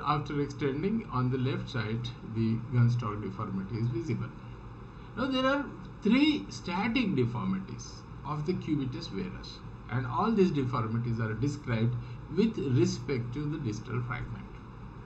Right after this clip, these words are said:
So the first deformity is there is a posterior displacement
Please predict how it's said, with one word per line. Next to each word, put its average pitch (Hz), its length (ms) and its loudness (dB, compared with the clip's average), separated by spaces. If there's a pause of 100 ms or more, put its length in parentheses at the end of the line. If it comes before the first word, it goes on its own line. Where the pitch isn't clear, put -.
(640)
So 208 160 8
the 220 120 4
first 226 300 6
deformity 180 680 4
is 196 100 0
there 143 180 6
is 147 160 2
a 180 60 0
posterior 247 760 2
displacement 147 840 2